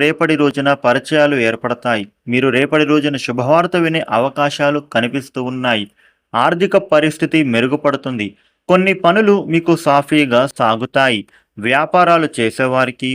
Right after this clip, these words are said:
ఉద్యోగాలు చేసేవారికి పురోభివృద్ధి అధికంగా కనిపిస్తుంది. రేపటి రోజున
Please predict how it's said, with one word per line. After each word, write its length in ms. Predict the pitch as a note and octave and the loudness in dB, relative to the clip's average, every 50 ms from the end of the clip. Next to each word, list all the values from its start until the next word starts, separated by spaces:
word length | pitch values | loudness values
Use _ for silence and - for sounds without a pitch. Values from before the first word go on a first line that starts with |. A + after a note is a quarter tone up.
| - - A#2 | -6 -6 -8
ఉద్యోగాలు 540 | A#2 G#2+ G2+ C#3+ D#3 D#3+ D3 D3+ D3 B2+ A#2 - - | -8 -6 -2 0 0 2 2 2 0 0 -2 -6 -4
చేసేవారికి 720 | A2+ A2+ A2 - - C3 C3 C3 C3 B2+ B2+ B2+ - C3 C3 C3 | -4 -4 -2 -2 -2 -2 0 0 0 -2 -2 -4 -8 -10 -8 -2
పురోభివృద్ధి 720 | - C#3 C#3+ E3+ F3 D#3+ D#3+ E3 D3 D3+ D3+ D3 C3+ C#3+ E3 D#3 A2+ | 0 2 4 4 4 4 2 2 2 2 2 2 2 0 0 0 0
అధికంగా 460 | A#2 A2 A#2 - B2 A2 G#2 G#2 C3 C#3+ - - - | -2 -4 -4 -6 -6 -6 -2 0 -2 -2 -2 -2 -4
కనిపిస్తుంది. 640 | A#2+ B2+ B2+ D3 D#3 D3 - - C#3 A#2+ G#2 G#2 G2 - _ _ _ _ _ _ - | -4 -4 -2 -2 -4 -4 -4 -8 -8 -4 -4 -4 -6 -6 _ _ _ _ _ _ -6
రేపటి 400 | B2 C3 F3 G3 F#3+ A3 G3+ G3+ F3 | -2 -2 -2 -2 0 0 0 2 2
రోజున 300 | F3+ F3 E3+ - E3 D3+ | 2 2 0 0 0 2